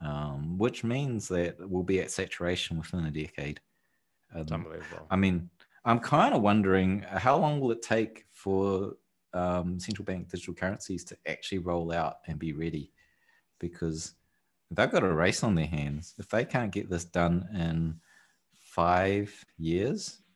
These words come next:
Speaker 1: um,
Speaker 2: It's over. Yeah, they'll
Speaker 1: it's
Speaker 2: have
Speaker 1: over.
Speaker 2: lost.
Speaker 1: It's
Speaker 2: Yeah.
Speaker 1: the, the, it's, it's, it's, it's what the crypto is de facto. Bitcoin is de facto. Um, it's too late. Um,
Speaker 2: Yeah,
Speaker 1: they've,
Speaker 2: I agree.
Speaker 1: they really only got a window of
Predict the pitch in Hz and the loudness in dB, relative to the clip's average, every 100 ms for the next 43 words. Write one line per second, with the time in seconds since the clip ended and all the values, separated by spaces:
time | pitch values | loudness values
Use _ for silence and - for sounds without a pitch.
0 | _ _ _ _ _ - 90 85 82 82 | _ _ _ _ _ -10 -4 -2 -2 -4
1 | 82 98 127 - - _ _ _ _ - | -2 0 0 0 -12 _ _ _ _ -6
2 | 139 110 90 98 196 - 196 143 - - | -2 -2 0 -2 4 6 6 2 -6 -20
3 | _ _ _ _ - 120 113 113 101 107 | _ _ _ _ -8 -6 2 2 2 2
4 | 104 98 98 - - 110 104 107 107 85 | 2 4 0 0 -6 -4 -4 0 -2 0
5 | 117 113 - - - 151 120 - 117 110 | 2 2 0 -2 -4 0 -2 -2 -4 -4
6 | 104 135 110 101 113 - 143 123 110 95 | 4 6 6 2 0 2 2 6 6 6
7 | 101 - 107 - 76 71 - 101 87 87 | 0 2 0 0 -2 -2 -2 0 0 -2
8 | 82 90 - 80 76 - - - _ _ | -6 -6 -6 -10 -10 -16 -20 -20 _ _
9 | 87 78 80 92 - 110 85 78 - - | -8 -6 -6 -8 0 0 2 0 -4 -16
10 | - - - 85 76 71 107 87 - 95 | -18 -16 -10 -8 -6 -4 -6 -6 0 2
11 | 95 90 - 107 151 160 107 92 92 82 | 2 -2 2 4 8 8 6 6 4 6
12 | 98 98 80 78 76 | 4 6 6 4 0